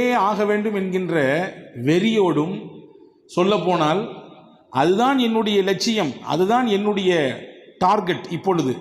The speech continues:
என்ற எண்ணத்தோடும் கிளம்பி வாளெடுத்து வந்தவர் தான் உமர். வேடிக்கை பார்த்தார்கள் சுத்தி இருந்தவர்கள் எல்லாம்.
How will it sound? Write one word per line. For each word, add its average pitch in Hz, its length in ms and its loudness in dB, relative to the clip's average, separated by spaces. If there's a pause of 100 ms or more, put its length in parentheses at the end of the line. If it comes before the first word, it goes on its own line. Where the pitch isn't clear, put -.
(580)
என்ற 202 340 2 (140)
எண்ணத்தோடும் 240 640 2
கிளம்பி 247 380 0
வாளெடுத்து 220 500 2
வந்தவர் 202 400 0
தான் 226 120 2
உமர். 185 300 2 (1300)
வேடிக்கை 262 520 2
பார்த்தார்கள் 208 580 0
சுத்தி 196 200 -2
இருந்தவர்கள் 185 440 2
எல்லாம். 143 260 0